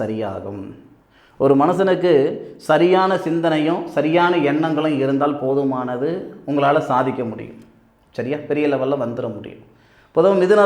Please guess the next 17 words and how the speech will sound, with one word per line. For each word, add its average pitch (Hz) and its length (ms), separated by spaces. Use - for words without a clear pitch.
ராசியில 202 360
பிறந்தவங்க 180 360
அப்படி 165 240
தான் 180 140
மேல 165 240
வந்தாங்க. 147 340
சொந்தம், 143 400
பந்தம், 139 320
அண்ணன், 139 380
தம்பி, 139 260
அக்கா, 139 220
தங்க, 139 220
மாமா, 139 220
மச்சான், 135 340
யாருடைய 180 420
சப்போர்ட்டும் 175 440
பெருசா 147 260